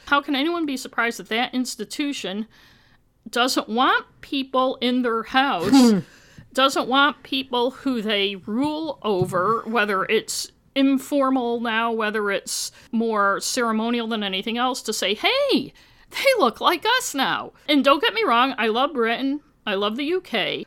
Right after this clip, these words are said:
Speaker 1: but the monarchy confounds me. I understand why the people who live there and have, have grown up with it, and it's part of their lives, love it. It's, it's ingrained in their society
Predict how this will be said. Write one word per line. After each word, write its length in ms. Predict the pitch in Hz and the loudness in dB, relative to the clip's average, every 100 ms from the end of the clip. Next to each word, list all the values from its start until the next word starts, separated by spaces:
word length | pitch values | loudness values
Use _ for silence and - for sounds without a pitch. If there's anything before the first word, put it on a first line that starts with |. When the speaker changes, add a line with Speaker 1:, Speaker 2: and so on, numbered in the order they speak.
| - | -4
Speaker 1:
but 140 | 247 | 0
the 80 | 240 | 2
monarchy 520 | 240 247 277 277 262 | 4 4 2 -2 -4
confounds 640 | 220 220 220 220 226 226 | -4 -6 -2 0 0 -4
me. 220 | 190 170 - | -6 -8 -6
I 140 | 202 185 | -4 -2
understand 720 | 208 - - 214 220 262 262 - _ | -4 -4 -4 -2 0 -2 -4 -14 _
why 160 | 202 202 | -2 -2
the 80 | |
people 360 | 214 262 254 220 | -4 -10 -4 -4
who 120 | 214 | -4
live 380 | 180 180 214 240 | -6 -2 -2 -2
there 400 | 262 254 302 330 _ - | -4 -4 -6 -8 _ -6
and 180 | 226 190 | -4 -2
have, 360 | 233 185 185 - | -4 -4 -8 -14
have 340 | - 226 175 - | -8 -8 -8 -10
grown 340 | 208 208 208 | -4 -2 0
up 240 | 196 220 - | -2 -2 -4
with 220 | 254 254 | -4 -2
it, 160 | 247 | -2
and 100 | - | -2
it's 200 | 202 - | -6 -8
part 260 | - - 220 | -6 -2 -2
of 60 | 214 | -2
their 100 | 185 | -4
lives, 400 | 180 185 214 214 | -2 -2 -4 -4
love 220 | 202 202 | -2 -2
it. 160 | 240 - | -4 -2
It's, 380 | 208 - - - | -4 -4 -8 -4
it's 280 | 202 - - | -6 -6 -4
ingrained 800 | 233 196 196 185 196 226 240 349 - | -2 -2 -4 -6 -4 -4 -4 -8 -8
in 140 | 202 | -8
their 260 | 185 160 - | -6 -8 -10
society 880 | - 165 - 185 160 196 240 262 | -10 -8 -4 0 0 -2 -4 -6